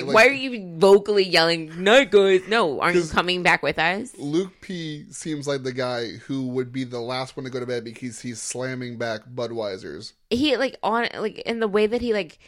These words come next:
Speaker 1: looks at, like, whatever that sign was on the door, you know. And also, she was, like, talking about Tyler G whenever he crept in. Like, I wanna know what she was about to say about Tyler G.
Speaker 2: 'Cause she liked Tyler G.
Speaker 1: Like, she was like, "Yeah, I want them to be bold, but, you know, I like it in different ways." And she was like, "Like Tyler, Tyler G." And then she's like, "Oh, what are you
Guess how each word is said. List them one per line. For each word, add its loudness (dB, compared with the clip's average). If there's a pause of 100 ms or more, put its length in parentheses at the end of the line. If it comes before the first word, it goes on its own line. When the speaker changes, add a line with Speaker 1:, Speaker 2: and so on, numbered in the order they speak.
(540)
Speaker 1:
looks -2
at, -4
like, -4
whatever -2
that 0
sign 0
was -4
on -6
the -8
door, -6
you -6
know. -2
And -2
also, 0
she -4
was, 0
like, -6
talking -2
about 2
Tyler -2
G 0
whenever -2
he -6
crept 2
in. 2 (200)
Like, -2 (160)
I 6
wanna 0
know -2
what -8
she -10
was -6
about 0
to -12
say 0
about -2
Tyler -4
G. -4 (200)
Speaker 2:
'Cause -8
she -8
liked -10
Tyler -2
G. -12
Speaker 1:
Like, 0
she 0
was -2
like, -2
"Yeah, -4
I -2
want -6
them -6
to -12
be -10
bold, -2
but, -6
you -10
know, -8
I -6
like -10
it -6
in -10
different -10
ways." -4
And -14
she -16
was -18
like, -12
"Like -10
Tyler, -6
Tyler -4
G." -4
And -12
then -6
she's -12
like, -4
"Oh, -2
what -2
are 2
you 2